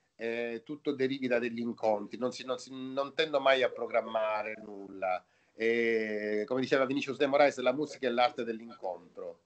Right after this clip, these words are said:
anzi la vita è l'arte dell'incontro, ma anche la musica lo è. E quindi io mi lascio un pochettino guidare dalle, dal caso, quando si, mm,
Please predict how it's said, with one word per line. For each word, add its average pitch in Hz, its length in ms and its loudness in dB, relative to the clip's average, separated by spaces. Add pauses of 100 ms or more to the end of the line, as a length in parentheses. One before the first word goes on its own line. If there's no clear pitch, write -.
anzi 123 320 -2
la 123 140 2
vita 135 440 -4
è - 20 2
l'arte 113 460 2
dell'incontro, 92 880 -8 (320)
ma 147 100 4
anche 160 220 6
la 147 120 8
musica 135 420 -4
lo 104 160 -4
è. 90 180 -6 (280)
E 139 160 -4
quindi 185 320 -4
io 151 160 2
mi 139 100 -2
lascio 151 400 2
un 135 120 -4
pochettino 143 480 -4
guidare 127 400 4
dalle, 117 320 2
dal 120 240 0
caso, 120 460 0
quando 127 260 -6
si, 120 480 -8 (640)
mm, 104 880 -6